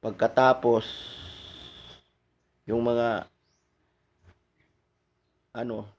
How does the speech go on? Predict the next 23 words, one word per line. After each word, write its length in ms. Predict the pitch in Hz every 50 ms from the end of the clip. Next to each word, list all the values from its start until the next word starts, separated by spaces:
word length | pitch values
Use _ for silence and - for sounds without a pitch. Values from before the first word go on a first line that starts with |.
| _ -
nababa 480 | 101 104 101 104 107 104 110 107 - -
na, 240 | - 107 110 101 80
ano, 240 | 107 120 123 120 117
na 80 | 113
mga 240 | 117 117 113 113 113 80
isda. 340 | - - - 113 107 110 - - - _ _ - - _ _ _ _ _ _ _ _ _ _ _ _ - 87 - _
Kasi 240 | - 107 - 127 123
ano 240 | 92 98 113 113 113
na 80 | 117 120
yun 160 | 127 127 117
eh, 160 | 107 104 -
kinakain 560 | - 104 107 101 - 107 110 95 71 113 113
na 80 | 113 113
nila. 400 | 113 113 110 110 110 104 101 - - _ _ _ _ _ _ _ _ _ - - - _ _ _ - - - _ 104
Ano 160 | 104 110 113
na, 320 | 117 120 120 120 110 - - _ - - - _ _ _ _ _ _
pow-, 240 | - 120 120 120 117 - _ _
na, 160 | _ 104 101 104 - _ _ _
parang 240 | - 107 110 113 107 113 113
na 80 | 110
powder 480 | - 107 113 113 110 117 123 113 104 120
na 80 | 113 110
ba? 240 | 98 76 - -